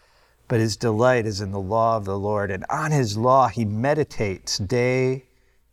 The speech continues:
and night. He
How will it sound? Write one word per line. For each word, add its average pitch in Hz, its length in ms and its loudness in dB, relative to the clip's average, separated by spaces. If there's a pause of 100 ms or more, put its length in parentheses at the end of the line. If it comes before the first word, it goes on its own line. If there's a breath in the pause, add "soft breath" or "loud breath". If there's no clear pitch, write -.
(220)
and 98 180 -4
night. 92 260 -4 (1300 soft breath)
He 123 600 0